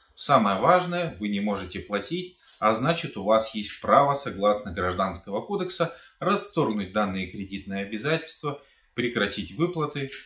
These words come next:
и жить себе спокойно. Механизм был следующий. Они писали исковое заявление в суд по месту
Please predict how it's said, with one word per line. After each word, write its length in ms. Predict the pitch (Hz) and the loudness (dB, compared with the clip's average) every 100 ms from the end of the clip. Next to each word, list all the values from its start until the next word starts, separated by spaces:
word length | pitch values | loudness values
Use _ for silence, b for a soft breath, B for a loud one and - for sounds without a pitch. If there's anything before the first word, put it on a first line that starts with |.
| _ - | _ -10
и 120 | 104 | -6
жить 240 | - 165 | -4 -4
себе 260 | - 85 104 | -6 -6 -8
спокойно. 480 | - 92 82 - - _ - | -6 -10 -10 -16 -18 _ -8
Механизм 560 | 147 208 226 175 170 | 2 4 4 4 0
был 160 | 131 160 | 0 -2
следующий. 800 | - 110 95 80 76 - 78 - _ - | -2 -4 -4 -4 -10 -14 -18 -20 _ -6
Они 240 | 139 202 | -2 -2
писали 460 | 127 - 110 98 98 | -2 0 0 0 -4
исковое 440 | - 110 101 95 | -4 -2 0 -2
заявление 680 | 87 92 90 95 90 85 85 | -4 -8 -6 -4 -4 -4 -6
в 80 | - | -6
суд 280 | 120 120 | -8 -8
по 120 | 104 98 | -6 -4
месту 480 | 98 95 - 85 | -4 -6 -12 -18